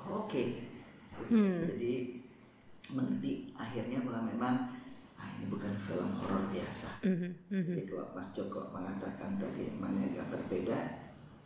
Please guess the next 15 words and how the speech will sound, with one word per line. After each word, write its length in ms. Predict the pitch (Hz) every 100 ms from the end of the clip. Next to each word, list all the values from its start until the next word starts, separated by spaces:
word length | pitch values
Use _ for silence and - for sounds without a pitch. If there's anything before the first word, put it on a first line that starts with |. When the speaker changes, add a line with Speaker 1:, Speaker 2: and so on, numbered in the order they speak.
| - - - - -
Speaker 1:
saya 420 | - - - -
yang 160 | 98 101
terlibat 540 | - - - - 107 -
dalam 240 | - 202
ini 300 | 202 190 -
Ibu 80 | -
ya, 200 | - - - - - - - - - -
itu 160 | 127
sama, 300 | 131 123 104 -
sama 340 | - - -
sekali 440 | - - - -
tidak 320 | - - - -
berlebih 720 | 107 101 104 117 123 123 117
atau 340 | - 98 98 107
mau 260 | 107 110